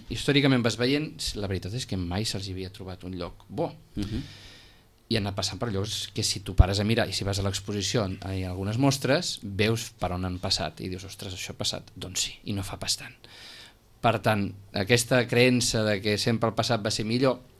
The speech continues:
Speaker 1: doncs no sempre és així. Vull dir, ara jo crec que hem anat millorant.
Speaker 2: De fet, perdona, Ricard,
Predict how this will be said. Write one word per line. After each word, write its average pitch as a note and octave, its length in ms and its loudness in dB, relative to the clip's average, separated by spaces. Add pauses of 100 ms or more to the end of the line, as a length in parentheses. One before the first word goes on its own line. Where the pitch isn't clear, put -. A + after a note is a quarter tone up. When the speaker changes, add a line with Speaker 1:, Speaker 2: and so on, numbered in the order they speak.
(200)
Speaker 1:
doncs G#2 400 2
no G#2+ 100 4
sempre G#2 280 0
és G2 80 0
així. - 160 2 (340)
Vull G2 160 -6
dir, F2+ 140 -6 (260)
ara G2 140 4 (340)
jo G2+ 160 6
crec G2 140 4
que A2 60 2
hem G#2 100 0
anat F#2 100 0
millorant. F#2+ 380 0 (100)
Speaker 2:
De A2 160 0
fet, C#3 160 2
perdona, A2 320 0
Ricard, G#2 300 -4